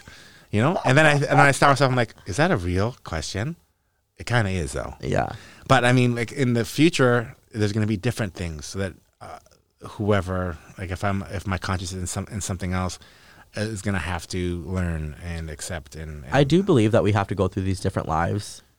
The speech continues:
Speaker 2: every time to gain a higher sense of consciousness, like, of just being a better human. I think more, more than now ever, I look at, like, people around me and I'm like, "Holy shit, like, this person has not gone through multiple lives."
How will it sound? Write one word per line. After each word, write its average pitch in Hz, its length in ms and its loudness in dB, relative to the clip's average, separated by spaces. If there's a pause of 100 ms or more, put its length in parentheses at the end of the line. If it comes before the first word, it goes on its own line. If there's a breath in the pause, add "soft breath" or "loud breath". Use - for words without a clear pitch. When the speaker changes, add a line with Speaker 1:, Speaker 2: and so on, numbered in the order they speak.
(160)
Speaker 2:
every 101 220 0
time 98 380 -2
to 117 100 0
gain 101 520 -2
a 98 80 0
higher 95 440 0
sense 95 260 -6
of - 100 -14
consciousness, - 720 -12 (520 soft breath)
like, 107 160 -2
of 101 100 -4
just - 180 -2
being 110 100 2
a 104 40 0
better 98 260 0
human. 87 460 -8 (340 loud breath)
I 120 100 2
think 127 280 -2 (320)
more, 107 260 2 (100)
more 107 520 2 (100)
than 110 140 0
now 98 260 0 (300)
ever, 117 420 2
I 107 80 2
look 101 180 0
at, - 80 0
like, 95 160 -4
people 101 240 -2
around 95 320 2
me 120 120 2
and 127 80 2
I'm 101 80 2
like, 90 140 -2
"Holy 98 240 0
shit, 90 220 -4
like, 92 160 -6
this - 140 -4
person - 340 -6
has 101 180 0
not 85 200 0
gone 95 220 0
through 78 340 -4 (960)
multiple 98 320 -2
lives." 107 600 -2